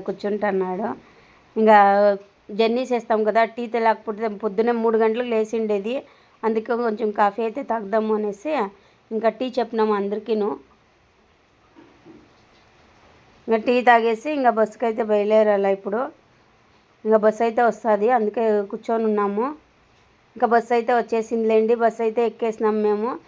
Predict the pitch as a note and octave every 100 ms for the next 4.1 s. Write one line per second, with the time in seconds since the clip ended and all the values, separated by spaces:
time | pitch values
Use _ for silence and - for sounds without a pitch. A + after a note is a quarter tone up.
0 | _ _ A#3 B3 A#3+ A3+ A#3+ B3 A#3+ B3+
1 | A#3+ A3+ A3+ A3+ A3 A#3 A3 G#3+ G#3+ B3
2 | B3 A3 A3 A#3 G#3+ - B3 A3+ G#3+ G#3
3 | G3+ G#3 B3 C#4 - _ _ _ - A#3
4 | A3+